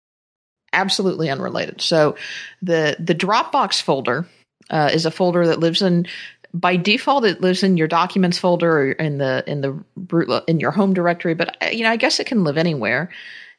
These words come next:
And any file or any folder that is inside this Dropbox specific folder gets synced to the cloud and then to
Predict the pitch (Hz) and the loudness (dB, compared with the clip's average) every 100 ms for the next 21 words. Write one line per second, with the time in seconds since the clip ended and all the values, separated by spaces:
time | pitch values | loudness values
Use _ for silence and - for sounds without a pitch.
0 | - 175 170 - _ 202 226 285 - 196 | -2 0 0 -4 _ 2 2 0 2 4
1 | 185 180 - 160 - 180 220 240 208 180 | 4 4 2 -2 0 2 2 2 2 2
2 | 170 170 170 170 143 139 - 190 190 196 | 4 2 2 2 2 2 2 2 4 4
3 | 175 175 147 147 151 160 165 165 160 - | 4 2 0 -2 0 0 2 0 0 0
4 | - - 165 165 151 147 - 135 131 127 | -2 -2 -2 0 -2 -4 -4 -2 -2 -2
5 | 127 160 - - - _ _ - 165 165 | -2 -4 -12 -20 -20 _ _ -8 0 0
6 | - - 190 170 - - _ _ _ - | 2 2 2 0 -2 -12 _ _ _ -6
7 | - 240 302 - 139 123 180 - _ _ | -2 0 0 0 2 0 -2 -10 _ _
8 | _ _ _ _ _ _ _ _ - 190 | _ _ _ _ _ _ _ _ 0 2
9 | 202 196 185 180 180 - 226 214 208 202 | 4 4 4 2 -2 -2 0 2 2 0